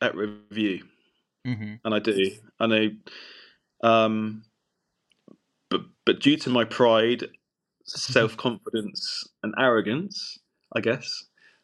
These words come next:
Speaker 1: um, I always think I can play the game my way, and I can kind of beat what it says.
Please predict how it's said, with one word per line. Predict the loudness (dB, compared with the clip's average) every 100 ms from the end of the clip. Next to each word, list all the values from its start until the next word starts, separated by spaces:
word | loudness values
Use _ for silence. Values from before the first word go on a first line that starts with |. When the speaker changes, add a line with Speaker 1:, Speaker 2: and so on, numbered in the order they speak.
| _ 2
Speaker 1:
um, | 4 4 2 0 -2 -6 -16 _ _ _ _ _ _ _ -20 _ _ _
I | 4 6
always | 4 4
think | 2 4
I | 2
can | 2
play | 4 4
the | 4
game | 2 2
my | 2 4
way, | 6 4 4 0 -16 _ _ _ _ _ _ _ _ _ _ _ _ _ _ _ _ 0
and | 2 4
I | 2
can | 2 -4 -2
kind | -2 -2
of | -2 0
beat | 0 0 -12 _ -18
what | -14 -6 0 0
it | 0 -2
says. | 2 2 2 -2